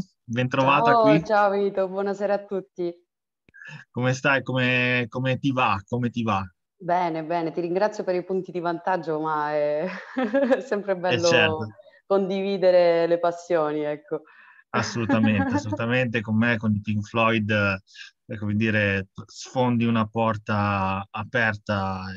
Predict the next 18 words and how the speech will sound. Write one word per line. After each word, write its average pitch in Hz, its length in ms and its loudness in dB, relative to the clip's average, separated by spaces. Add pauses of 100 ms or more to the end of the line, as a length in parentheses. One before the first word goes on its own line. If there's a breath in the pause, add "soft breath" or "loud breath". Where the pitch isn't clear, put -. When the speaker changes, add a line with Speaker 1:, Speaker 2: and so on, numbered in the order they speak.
Speaker 1:
e 98 160 -8
oltre, 113 440 2
insomma, 104 420 0
quindi, 107 340 2 (560 loud breath)
eh, 101 840 -2
grazie 131 420 0
per 117 140 0
questa 120 280 -2
condivisione. 120 960 2
Ho 107 100 0
apprezzato 104 600 -2
Speaker 2:
Figurati. - 40 -8
Speaker 1:
assolutamente 120 800 -2
<laughs> - 140 -2
quando - 200 2 (120)
mi 127 80 4
hai 120 60 4
detto: 120 480 0